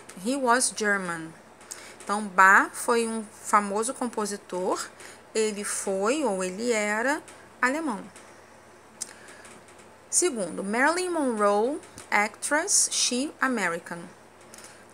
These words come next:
Vai ficar assim, Marilyn Monroe was an actress, she was American.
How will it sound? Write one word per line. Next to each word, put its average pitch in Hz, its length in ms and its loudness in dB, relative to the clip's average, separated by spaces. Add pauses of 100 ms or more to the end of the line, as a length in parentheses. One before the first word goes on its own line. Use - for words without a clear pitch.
(140)
Vai - 140 2
ficar - 240 0
assim, 190 340 2 (120)
Marilyn 214 500 -2
Monroe 196 720 2 (100)
was 202 340 0
an 190 200 -6
actress, 254 800 -2 (360)
she - 220 -2
was 220 340 0
American. 202 680 -2